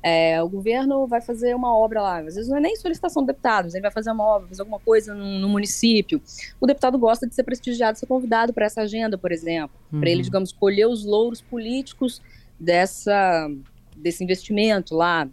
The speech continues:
Speaker 1: no reduto eleitoral dele. Em termos práticos, aí não apenas políticos, também isso, né, de pedir alguma coisa pro governo, pedir um investimento na, na área, no reduto eleitoral dele.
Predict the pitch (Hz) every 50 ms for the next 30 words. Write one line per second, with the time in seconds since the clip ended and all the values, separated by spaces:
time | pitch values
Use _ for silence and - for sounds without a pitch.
0 | - - 147 143 147 151 151 151 156 156 160 - 175 160 160 156 - 170 156 156
1 | 165 170 170 170 170 156 143 - - - - - - - 381 359 339 - - 202
2 | 185 196 226 - - - 247 214 190 185 196 226 - - - 247 196 170 160 160
3 | 160 160 170 - 190 175 170 - - 214 208 202 202 - - - 247 - 339 330
4 | - 480 427 214 190 - 175 170 175 180 175 - 208 202 180 170 170 180 190 220
5 | 240 247 - - - - - - - 165 180 180 180 185 180 - - 180 175 180
6 | 175 180 - - 180 214 214 185 165 160 175 196 214 208 185 170 151 - 160 156
7 | 151 156 165 180 185 180 170 160 151 147 156 165 165 156 160 160 - - 196 190
8 | 170 175 185 208 214 196 185 - - 156 151 - - - - - - - - -
9 | 156 156 151 151 151 147 147 151 156 151 151 151 165 165 165 156 147 143 143 147
10 | 147 143 151 147 147 - 156 147 147 143 - 156 143 143 143 139 151 165 185 208
11 | 220 196 175 151